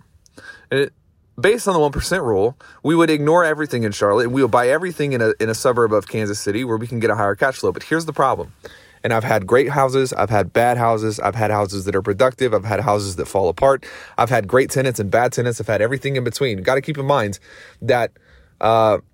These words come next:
our team, you know, just me alone, was,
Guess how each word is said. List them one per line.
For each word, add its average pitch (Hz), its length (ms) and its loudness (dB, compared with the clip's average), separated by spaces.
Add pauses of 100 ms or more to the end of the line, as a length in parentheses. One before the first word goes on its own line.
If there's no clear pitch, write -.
(160)
our 135 160 2
team, 135 340 -4
you - 80 -6
know, 139 100 2
just 151 280 2
me 165 100 0
alone, 131 480 2 (640)
was, 127 500 2